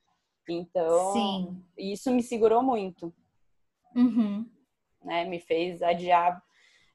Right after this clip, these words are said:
Speaker 1: eh, e, e, e, e me conformar com esse, <laughs> com essa, com essa espera um pouco, porque eu esperava que esperar ia fazer com que esse momento fosse melhor.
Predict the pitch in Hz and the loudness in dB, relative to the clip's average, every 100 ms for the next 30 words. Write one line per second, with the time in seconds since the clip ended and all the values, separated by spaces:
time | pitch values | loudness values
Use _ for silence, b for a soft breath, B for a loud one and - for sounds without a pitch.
0 | _ - 90 - - - 110 - 185 156 | _ -10 -6 -6 -6 -12 -14 -10 -8 -6
1 | 185 180 170 165 - 165 156 190 202 - | -6 -4 -6 -8 -10 -8 -4 -2 0 4
2 | 214 214 214 208 190 185 214 - 202 214 | 4 6 4 4 4 4 2 2 -2 0
3 | 220 233 - - 190 - - - - - | 6 6 6 0 -2 -2 -10 -18 -20 -2
4 | 190 185 190 180 175 202 175 185 180 190 | 0 0 4 4 2 0 -2 0 -4 -4
5 | - 170 170 175 175 185 170 175 - 202 | 2 6 8 6 2 4 6 6 2 -6
6 | - 185 202 - - 190 185 190 185 190 | -6 -8 -8 -6 -4 -2 0 0 0 -2
7 | - 196 180 175 180 - 190 185 - 190 | -2 2 4 2 -2 -8 -10 -10 -14 -18
8 | - 190 180 175 180 190 185 185 180 175 | -4 2 6 8 6 4 0 -2 -6 -8
9 | - 190 - 180 180 180 175 175 - 175 | -12 -20 -16 -14 -14 -12 -10 -10 -6 -6
10 | 175 180 190 180 143 | -6 -4 -2 0 -2